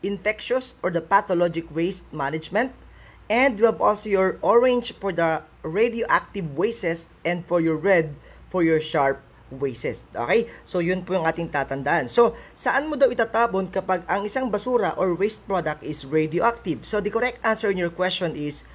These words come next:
your orange. Okay? So, orange bin po natin siya itatapon.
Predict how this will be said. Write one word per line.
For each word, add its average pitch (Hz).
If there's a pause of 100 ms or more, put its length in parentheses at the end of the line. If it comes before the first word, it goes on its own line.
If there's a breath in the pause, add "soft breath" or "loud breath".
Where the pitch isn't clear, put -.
(420 loud breath)
your 160
orange. 143 (160)
Okay? 180
So, 185
orange 233
bin 220
po 214
natin 190
siya 160 (240 loud breath)
itatapon. 147